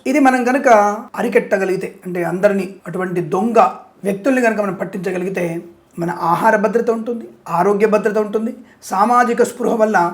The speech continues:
పది మందికి మేలు జరిగే అవకాశం ఉంటుంది. కాబట్టి ఇటువంటి పనులు మనం చేసే ప్రయత్నం చేద్దాం. ఇప్పుడు నా సబ్జెక్టులోకి వచ్చినప్పుడు ఇటువంటి పనులు చేయమని జనాల్ని ప్రోత్సహించండి. ఇప్పుడు చెప్తున్న పేర్లు బైరి నరేష్, అలాగే బాబు, అలాగే కొద్దిమంది జన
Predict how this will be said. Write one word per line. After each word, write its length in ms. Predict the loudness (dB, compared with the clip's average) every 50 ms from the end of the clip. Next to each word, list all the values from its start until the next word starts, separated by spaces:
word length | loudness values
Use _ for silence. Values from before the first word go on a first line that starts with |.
| -4 -6 -8
పది 140 | -8 -6
మందికి 340 | -6 -4 -4 -4 -4 -4 -4
మేలు 280 | -4 -2 0 0 0 0
జరిగే 260 | -2 -2 -2 -4 -4
అవకాశం 440 | -6 -8 -10 -10 -12 -14 -14 -16 -20
ఉంటుంది. 200 | -20 -20 -20 -20 -20 _ -14
కాబట్టి 200 | -12 -12 -10 -8
ఇటువంటి 300 | -4 -2 -2 -2 -2 -2
పనులు 240 | 0 0 2 2 0
మనం 200 | -2 -2 -4 -4 -6 -6
చేసే 120 | -8 -8
ప్రయత్నం 360 | -8 -8 -10 -10 -10 -12 -14 -12 -12
చేద్దాం. 220 | -14 -14 -14 -16 -18 -20 _ _ -6
ఇప్పుడు 200 | -4 0 2 2
నా 200 | 4 4 2 2
సబ్జెక్టులోకి 460 | 0 0 0 0 0 0 0 -2 -4
వచ్చినప్పుడు 540 | -6 -6 -8 -8 -4 -4 -2 -2 -2 -4 -6 -6 -6 -6
ఇటువంటి 540 | -4 -2 0 0 2 2 2 0 0 -2
పనులు 360 | 0 2 4 4 4 4 4 2
చేయమని 840 | 2 0 2 2 2 2 2 2 0 0 0 0 -2 -2 -4 -8 -10 -16 -10
జనాల్ని 460 | -6 -2 2 2 4 4 4 4 2
ప్రోత్సహించండి. 880 | 0 -2 -4 0 2 2 4 4 2 2 2 0 -2 -6 -8 -10 -12 -14 -16 -20 _ _ -6
ఇప్పుడు 220 | -4 -2 -2 0 0
చెప్తున్న 320 | 0 -2 0 2 2 2
పేర్లు 380 | 2 4 2 2 2 0 -2 -6 -10 -14 _ -10
బైరి 340 | -6 -2 0 0 0 0 0
నరేష్, 320 | 2 4 4 4 2 0 -4 -10 -6
అలాగే 420 | -2 -2 0 0 0 -2 -2 -4 -8 -12 -8 -2
బాబు, 460 | 2 4 4 4 2 0 -4 -6 -8 -12 -16 -6
అలాగే 440 | -2 0 2 2 2 0 -2 -4 -8 -14 _ _ -4
కొద్దిమంది 360 | -2 0 0 0 0 0 0
జన 360 | 0 2 2 4 4 4 2